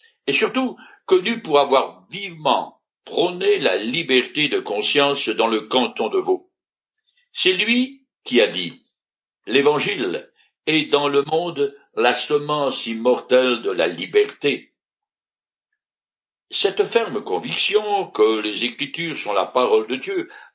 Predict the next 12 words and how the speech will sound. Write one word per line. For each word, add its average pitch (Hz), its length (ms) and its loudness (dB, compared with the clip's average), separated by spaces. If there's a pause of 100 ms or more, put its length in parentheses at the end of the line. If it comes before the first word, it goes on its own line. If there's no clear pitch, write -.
a 127 140 4
motivé 160 640 -4
les 120 160 -2
chrétiens 151 460 -4
de 110 100 -4
la 104 140 0
société 120 800 -4
cruelle 156 720 0 (440)
et - 320 2
amorale 127 840 0 (300)
de 117 80 0
l'Antiquité 120 1000 -2